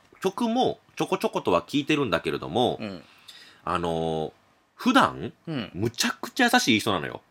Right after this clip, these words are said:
Speaker 2: ほう。
Speaker 1: それっていうのが、YouTubeでね、あるYouTubeで、あの、
Speaker 2: うん。
Speaker 1: なんとかクッキングって言って、エルテレサっていう人と、えーと、料理作ってる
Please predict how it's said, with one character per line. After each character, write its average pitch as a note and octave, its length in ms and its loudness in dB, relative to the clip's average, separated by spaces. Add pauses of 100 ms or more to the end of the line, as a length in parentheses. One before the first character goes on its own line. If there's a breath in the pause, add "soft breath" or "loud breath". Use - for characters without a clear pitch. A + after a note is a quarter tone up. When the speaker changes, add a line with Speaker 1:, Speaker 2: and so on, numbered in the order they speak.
(140)
Speaker 2:
ほ A#2 260 0
う。 - 20 -18 (140)
Speaker 1:
そ F#3 100 2
れ G3 60 10
っ - 40 2
て D3+ 140 0
い A2+ 40 6
う - 20 6
の E2 120 -2
が、 D#2 300 2 (320 loud breath)
YouTube D#3 460 2
で C#2+ 100 -4
ね、 C#3+ 200 -2 (220)
あ C#3+ 80 2
る B2 80 4
YouTube F#2+ 520 2
で、 F2+ 280 2
あ - 40 -4
の、 C#3+ 60 0
Speaker 2:
う - 20 0
ん。 G2+ 40 -2
Speaker 1:
な A2+ 100 2
ん D#3+ 60 -4
と F#3+ 100 -6
か F#3+ 100 -2
ク F#3+ 140 -4
ッ - 100 -8
キ C#3+ 80 -6
ン C3 120 -2
グ F#2+ 300 2
っ D#2+ 40 -4
て - 120 -20
言 C#2+ 120 -4
っ - 20 -
て、 G#2 420 2
エ - 100 4
ル F#3 120 2
テ A3 140 2
レ F3 60 4
サ - 120 0
っ - 80 -8
て E2 80 -4
い - 20 -2
う - 40 -4
人 E2 100 -4
と、 F#2 320 2 (380 loud breath)
え E2 340 -2
ー - 20 -20
と、 D#2+ 200 0
料 G#3+ 200 4
理 - 80 -2
作 - 220 -6
っ - 20 -4
て - 180 -2
る D#2 380 0